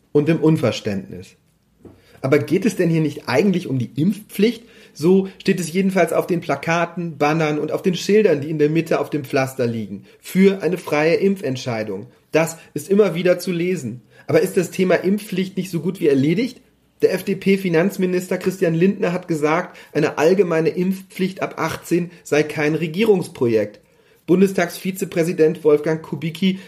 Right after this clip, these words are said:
ist der Ansicht, die Impfpflicht sei tot. Es könnte sein, dass inzwischen auf beiden Seiten Menschen demonstrieren, die eine Impfpflicht ablehnen.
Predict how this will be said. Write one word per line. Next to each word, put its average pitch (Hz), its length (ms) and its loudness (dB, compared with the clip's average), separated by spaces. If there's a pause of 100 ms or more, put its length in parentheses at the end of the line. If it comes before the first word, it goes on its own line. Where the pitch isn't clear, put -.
ist 160 140 -4
der 147 100 2
Ansicht, 175 400 -4
die - 100 -14
Impfpflicht 175 540 -8
sei 151 160 0
tot. 151 520 -2 (440)
Es 131 120 -4
könnte 214 300 2
sein, 160 320 0 (160)
dass 160 140 0
inzwischen 196 440 -2
auf 160 200 -4
beiden 214 340 2
Seiten 156 380 0
Menschen 151 340 0
demonstrieren, 151 720 0 (180)
die 147 80 -4
eine 156 140 4
Impfpflicht 185 680 -2
ablehnen. 123 680 -2